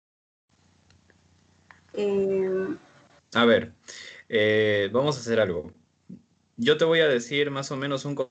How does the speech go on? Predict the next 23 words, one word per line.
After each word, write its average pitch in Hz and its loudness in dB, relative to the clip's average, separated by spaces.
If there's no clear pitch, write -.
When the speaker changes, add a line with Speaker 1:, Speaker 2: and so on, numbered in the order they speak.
Speaker 2:
contexto 143 0
y 127 2
tú 123 -4
me 120 0
vas 120 -4
a - -8
decir 131 -4
más 127 -4
o 135 -4
menos 131 -4
qué 135 -4
canción 123 0
se 120 -6
podría 104 -2
acomodar, 90 -6
¿no? 85 -16
Para 117 2
Speaker 1:
Ok. 107 0
Speaker 2:
estudiar, 123 -2
¿qué 151 -6
canción 156 -4
normalmente 127 -4
escucharías? 101 -10